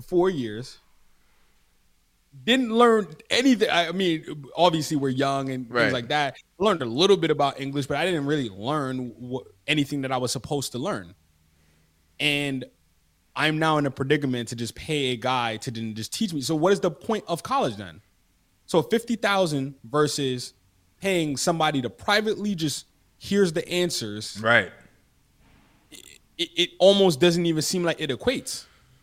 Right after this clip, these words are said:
Speaker 1: So, so that was, uh, you know, I had to leave on that story. That was, uh, you know, just something I was thinking about. But I do charge people to really conceptualize what they think generational wealth is,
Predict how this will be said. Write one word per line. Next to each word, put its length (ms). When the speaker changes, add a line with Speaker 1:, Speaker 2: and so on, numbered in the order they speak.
Speaker 1:
So, 320
so 240
that 200
was, 160
uh, 80
you 140
know, 80
I 120
had 140
to 60
leave 240
on 140
that 180
story. 380
That 120
was, 300
uh, 520
you 120
know, 120
just 200
something 280
I 100
was 140
thinking 260
about. 320
But 140
I 100
do 220
charge 360
people 260
to 80
really 500
conceptualize 880
what 200
they 120
think 260
generational 560
wealth 300
is, 440